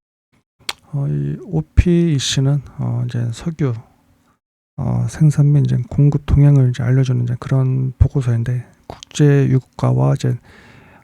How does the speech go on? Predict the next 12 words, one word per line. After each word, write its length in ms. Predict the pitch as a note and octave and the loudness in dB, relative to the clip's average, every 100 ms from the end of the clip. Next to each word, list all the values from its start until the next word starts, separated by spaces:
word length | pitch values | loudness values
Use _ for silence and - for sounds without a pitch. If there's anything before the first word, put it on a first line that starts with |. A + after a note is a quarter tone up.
| - | -10
어, 520 | - A2 A2+ A#2 B2 | -6 -4 -4 -4 -6
관련이 360 | - C3 C3 B2 | -6 -2 -2 -2
깊죠. 600 | - - A#2+ A#2+ C#3+ D#3 | -8 -8 -4 -2 -2 -4
그래서, 340 | - A2+ A2+ A2+ | -6 -6 -4 -6
어, 520 | A#2+ A#2 A#2+ A#2+ B2+ - - - - - - | -4 -4 -4 -4 -8 -12 -20 -20 -20 -20 -12
유가가 320 | D3 - C#3+ C#3 | -10 -8 -8 -6
또 120 | C#3 | -6
너무 360 | C3+ C#3+ C3+ C3+ | 0 2 2 2
오르면은, 480 | D3+ D3+ B2+ C#3 C#3 - | 2 4 2 0 -4 -8
어, 320 | B2 B2 - B2 _ _ _ _ _ _ _ _ - | -6 -4 -6 -8 _ _ _ _ _ _ _ _ 2
인플레이션 840 | C3+ - D3 C#3 C3+ B2+ C3+ C3+ | 4 4 4 4 2 0 0 0
걱정에 540 | B2+ B2 B2+ C3+ D3 | -2 -2 -2 0 -2